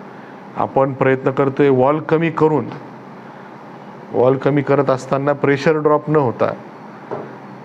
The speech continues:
ते पाणी वितरण झालं पाहिजे. ते वॉल बरेचसे आपण कमी केलेले, पण अजूनही कमी केले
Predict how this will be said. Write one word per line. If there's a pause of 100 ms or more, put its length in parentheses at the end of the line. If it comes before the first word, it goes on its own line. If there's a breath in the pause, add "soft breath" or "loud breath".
(200)
ते
पाणी
वितरण
झालं
पाहिजे. (960 loud breath)
ते
वॉल (920)
बरेचसे
आपण
कमी
केलेले,
पण
अजूनही
कमी
केले